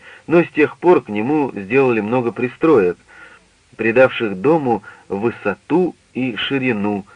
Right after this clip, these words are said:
какую вы видите в часто повторяющемся сне, когда открывается дверь чулана и обнаруживаете, что за время вашего отсутствия там появились коридор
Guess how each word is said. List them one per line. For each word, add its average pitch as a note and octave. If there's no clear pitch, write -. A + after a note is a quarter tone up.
какую A2+
вы G2+
видите G2+
в -
часто A#2+
повторяющемся A2+
сне, A#2+
когда F#2
открывается A#2
дверь F#2+
чулана A2+
и G#2+
обнаруживаете, C3
что A#2
за A#2
время B2
вашего A2+
отсутствия G#2+
там C#3+
появились G#2
коридор C#3+